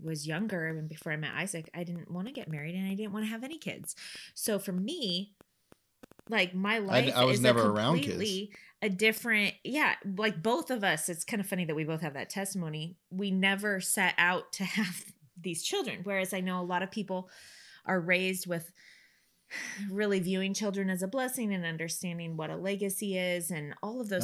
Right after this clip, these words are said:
Speaker 2: That was
Speaker 1: things.
Speaker 2: all
Speaker 1: And
Speaker 2: new for me.
Speaker 1: what a gift. That was something God taught us through the word and through mentors, right? And so when I say that, I really hope that you get that I'm, I'm not saying that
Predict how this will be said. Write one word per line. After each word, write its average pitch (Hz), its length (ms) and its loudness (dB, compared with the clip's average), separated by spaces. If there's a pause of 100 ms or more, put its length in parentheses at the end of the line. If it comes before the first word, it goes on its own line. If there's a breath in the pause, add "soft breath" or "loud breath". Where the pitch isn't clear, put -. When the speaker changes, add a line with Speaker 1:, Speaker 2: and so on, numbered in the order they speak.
Speaker 2:
That - 100 2
was - 120 4
Speaker 1:
things. 214 40 4
Speaker 2:
all 190 60 4
Speaker 1:
And 190 80 2
Speaker 2:
new 233 60 -2
for - 60 2
me. 330 100 4
Speaker 1:
what - 140 2
a 185 120 -2
gift. 247 320 -8
That 294 140 0
was 339 100 -4
something 302 260 -4
God 208 240 -2
taught 214 240 -6
us 214 100 -4
through 196 300 -2
the 170 140 -6
word 214 420 -4 (500 loud breath)
and 208 160 0
through 226 120 0
mentors, 196 720 -2
right? 190 360 -6
And 170 320 -6 (200)
so 202 520 0 (380)
when 208 300 -2
I 190 160 4
say 196 240 -2
that, 180 180 0
I - 40 -2
really 180 460 -2
hope 190 520 -4 (260)
that 175 200 0
you 185 180 0
get 160 320 -2
that 151 220 0
I'm, 165 200 -6 (100)
I'm 160 140 -4
not 160 220 -4
saying 156 320 -6
that 139 200 -10